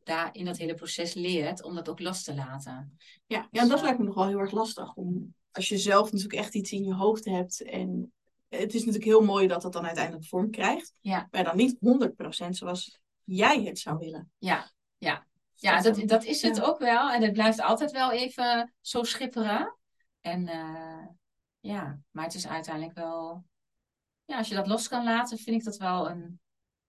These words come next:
Speaker 1: toch wel een mooi, ja, mooi dat ik het
Speaker 2: Ja.
Speaker 1: heb kunnen loslaten.
Speaker 2: Nou, zeker.
Speaker 1: Ja. En dat moet ook wel, want anders, als je het echt iets van je, dan had ik het niet moeten doen.
Speaker 2: Nee, dan had
Speaker 1: Dus
Speaker 2: je het zelf moeten doen.
Speaker 1: Ja, ja,
Speaker 2: Ja.
Speaker 1: dan had ik het zelf moeten doen.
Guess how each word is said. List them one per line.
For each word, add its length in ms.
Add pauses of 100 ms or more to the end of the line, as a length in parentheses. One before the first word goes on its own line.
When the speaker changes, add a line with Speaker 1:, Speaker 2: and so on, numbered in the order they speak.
(840)
Speaker 1:
toch 180
wel 160
een 80
mooi, 180
ja, 160
mooi 400 (160)
dat 120
ik 80
het 100
Speaker 2:
Ja. 260
Speaker 1:
heb 120
kunnen 240
loslaten. 520
Speaker 2:
Nou, 120
zeker. 440 (120)
Speaker 1:
Ja. 380 (160)
En 120
dat 120
moet 180
ook 100
wel, 160
want 140
anders, 280
als 120
je 60
het 80
echt 160
iets 140
van 160
je, 60
dan 120
had 160
ik 80
het 80
niet 140
moeten 200
doen. 300 (1040)
Speaker 2:
Nee, 120
dan 0
had 80
Speaker 1:
Dus 100
Speaker 2:
je 60
het 80
zelf 200
moeten 220
doen. 200
Speaker 1:
Ja, 300 (200)
ja, 160
Speaker 2:
Ja. 60
Speaker 1:
dan 100
had 180
ik 100
het 100
zelf 240
moeten 240
doen. 380